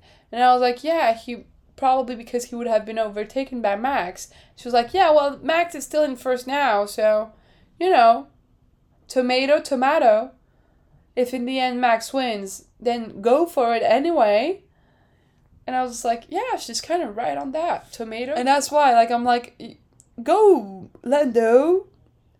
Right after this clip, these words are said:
It's n-, n-, like, it's already too late for the tires, and it's already, like, if Max, Max will overtake you.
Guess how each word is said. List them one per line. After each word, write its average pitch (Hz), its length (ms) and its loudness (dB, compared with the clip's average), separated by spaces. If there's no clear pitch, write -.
It's - 280 -10
n-, 247 300 -6
n-, 247 220 -10
like, 269 240 0
it's 294 160 -4
already 311 340 4
too 277 200 -6
late 285 180 2
for 247 100 -8
the 247 60 -2
tires, 254 480 4
and 233 140 2
it's 220 100 -8
already, 233 500 0
like, 240 160 -4
if 254 200 -4
Max, 269 380 2
Max 277 340 -2
will 269 220 -2
overtake 226 540 -6
you. - 180 -12